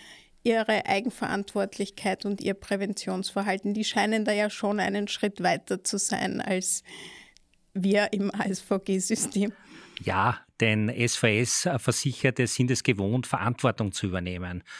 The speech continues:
Speaker 2: Sie haben einen Betrieb, sie haben einen Hof oder was auch immer und da übernehmen sie Verantwortung für Mitarbeiter, äh, für andere Menschen, für die Familie und diese Verantwortung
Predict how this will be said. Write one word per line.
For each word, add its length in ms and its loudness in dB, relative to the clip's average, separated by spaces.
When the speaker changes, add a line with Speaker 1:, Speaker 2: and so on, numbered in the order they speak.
Speaker 2:
Sie 160 4
haben 100 4
einen 100 4
Betrieb, 520 2
sie 280 2
haben 380 2
einen 640 -2
Hof 380 0
oder 180 0
was 160 0
auch 120 0
immer 420 2
und 380 0
da 100 6
übernehmen 460 4
sie 160 2
Verantwortung 880 0
für 320 2
Mitarbeiter, 920 4
äh, 300 2
für 1200 2
andere 320 2
Menschen, 400 2
für 140 2
die 80 2
Familie 680 2
und 260 -4
diese 180 4
Verantwortung 880 0